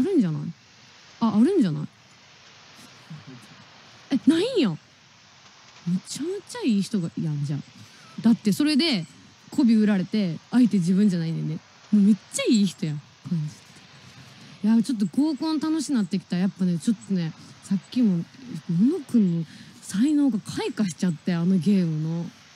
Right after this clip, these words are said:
ね。すごいよね。ね。やばい。ラジオ、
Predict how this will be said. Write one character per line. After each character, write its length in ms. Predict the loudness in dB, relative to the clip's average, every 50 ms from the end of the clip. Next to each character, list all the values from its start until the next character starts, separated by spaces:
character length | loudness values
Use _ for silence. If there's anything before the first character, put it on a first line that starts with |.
| -20 -18 -18 -16 -16 -8 -4 -2
ね。 320 | -2 0 0 -2 -4 -6 -10 -18 _ _ -20
す 240 | -12 -6 -2 -2 -2
ご 200 | -2 -2 -4 -4
い 80 | -4 -4
よ 60 | -4
ね。 360 | -6 -8 -8 -8 -8 -8 -10 -12 -16 -18 -12 -8
ね。 160 | -6 -4 -4
や 60 | -6 -8 -10 -18 -20 -20 -20 -20 -20 -20 -10 -4 -4 -4 -2 -2
ば 80 | -4 -6
い。 60 | -6 -10 _ _ _ -20 -20 -20 -20 -20 -20 -20 -20 -20 -12 -4 0
ラ 100 | 0 2
ジ 100 | 2
オ、 40 | 0